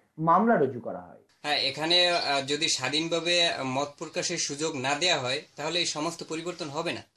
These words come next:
Speaker 2: হ্যাঁ, তো এই, আহ, সামাজিক পরিবর্তনটাই আসলে আমাদের মূল লক্ষ্য।
Speaker 1: প্রাণ রক্ষার তাগিদে সেদিনই লিমন ফকির এক কাপড়ে দেশ ছাড়তে বাধ্য হন। বাংলা সংবাদ মাধ্যমের মাধ্যমে লিমন ফকির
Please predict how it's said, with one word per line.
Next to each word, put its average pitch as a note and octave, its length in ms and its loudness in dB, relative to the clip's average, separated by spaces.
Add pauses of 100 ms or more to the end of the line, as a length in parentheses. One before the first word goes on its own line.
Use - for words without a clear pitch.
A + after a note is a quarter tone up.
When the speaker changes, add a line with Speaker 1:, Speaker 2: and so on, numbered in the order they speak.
(120)
Speaker 2:
হ্যাঁ, C#3+ 180 -8
তো D3+ 180 0
এই, E3+ 600 2
আহ, D3 420 2
সামাজিক D3+ 540 -2
পরিবর্তনটাই F3+ 600 -2
আসলে E3 300 -2
আমাদের C#3+ 400 -2
মূল C3 260 -6
লক্ষ্য। C3 420 -8 (120)
Speaker 1:
প্রাণ D#3 260 4
রক্ষার E3 340 0
তাগিদে D3+ 400 2 (220)
সেদিনই C#3+ 560 2
লিমন C#3 420 0
ফকির D3 320 -4 (140)
এক F3 260 0
কাপড়ে F3+ 400 0 (140)
দেশ G3+ 380 2
ছাড়তে B2+ 260 -2
বাধ্য A2 380 0
হন। F2+ 240 -18 (260)
বাংলা A3+ 360 4
সংবাদ F3+ 400 2
মাধ্যমের E3 380 2
মাধ্যমে B2 540 2 (180)
লিমন E3 380 4
ফকির D3 360 -2